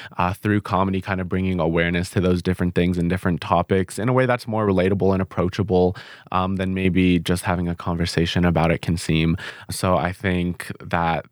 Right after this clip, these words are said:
that's super unique about the way that she kind of does comedy. And again, I think something that the C S U community can really enjoy.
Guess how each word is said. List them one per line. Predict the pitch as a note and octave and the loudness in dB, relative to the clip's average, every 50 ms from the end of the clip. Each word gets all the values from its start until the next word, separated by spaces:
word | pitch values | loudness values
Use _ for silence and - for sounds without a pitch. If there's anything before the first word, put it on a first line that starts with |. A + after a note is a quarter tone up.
| _ _ | _ _
that's | - G2 G2 G2 - - | -4 -4 -4 -4 -2 0
super | G2 F#2 F2 F2 | 0 2 2 2
unique | E2+ F2+ F2 E2+ E2+ E2+ - | 2 2 2 2 2 0 0
about | F#2 E2+ F2 E2+ E2+ - | 0 2 2 0 0 0
the | F2 | 0
way | F2 E2+ E2+ | 2 2 2
that | E2 D#2+ C#2+ - | 2 0 0 -2
she | - - F#2+ E2+ E2+ | 0 2 2 4 2
kind | E2 - G2+ E2+ | 2 0 -2 -2
of | E2 E2 | -2 -2
does | - E2 D#2+ - | -2 -4 -4 -4
comedy. | - - E2 E2 F2 E2+ F2 F2 | -4 -2 -2 0 0 2 2 2
And | F2 E2+ E2+ E2+ - - - - - _ - | 2 2 0 -2 -4 -8 -14 -20 -20 _ -4
again, | C#3 D#3+ E3+ B2+ | -2 0 0 -2
I | E2+ F#2 | -2 -4
think | G2+ A2 G#2+ G2 - | -6 -6 -8 -6 -2
something | - G#2 G2+ - G#2+ G2+ G2+ | 0 0 0 0 -2 0 0
that | G2 G2 F#2 - | 2 0 0 0
the | G2+ | -4
C | G2 - G2+ | -2 0 -2
S | G2 - | 0 0
U | G2+ | 0
community | F#2 - G2 F2+ F#2+ F#2 E2+ F#2 | 2 4 6 6 6 6 4 4
can | - - F2+ | 2 4 4
really | E2 E2 E2+ E2 D#2+ | 6 6 6 6 6
enjoy. | E2+ E2 E2+ E2 E2 F#2+ | 6 4 4 2 2 0